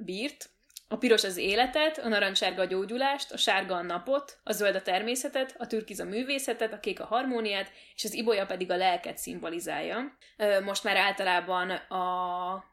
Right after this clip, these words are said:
ö, a türkiszt, azt ki szokták venni belőle, és a rózsaszínt is, ami nekem nagy szívfájdalom, mert nem gyönyörű <laughs> az eredeti zászló. Ö,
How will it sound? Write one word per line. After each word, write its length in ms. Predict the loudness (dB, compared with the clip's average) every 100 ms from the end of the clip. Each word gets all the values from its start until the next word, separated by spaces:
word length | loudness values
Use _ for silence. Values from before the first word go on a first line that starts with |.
| _ -8
ö, 80 | -6 -4
a 220 | -4 -4
türkiszt, 760 | -4 -6 -6 -6 -6 -6 -14 -18
azt 120 | -16
ki 100 | -12
szokták 420 | -8 -8 -8 -10
venni 280 | -10 -8 -6
belőle, 360 | -2 -2 -2 -2
és 160 | -4
a 40 | -4
rózsaszínt 560 | -4 -6 -6 -6 -6
is, 220 | -4 -4 -4
ami 200 | -2 -2
nekem 240 | -4 -4
nagy 180 | -4 -4
szívfájdalom, 500 | -4 -2 -2 -2 -6
mert 140 | -6
nem 180 | -8 -6
gyönyörű 360 | -6 -4 -6 -6 -8 -8 -2 2
<laughs> 380 | 2 -2 -16 -4
az 140 | -2
eredeti 400 | 0 0 -2 -2
zászló. 680 | 0 4 4 4 4 2 2 -6 -14 -14 -14 -2
Ö, 340 | 4 6 6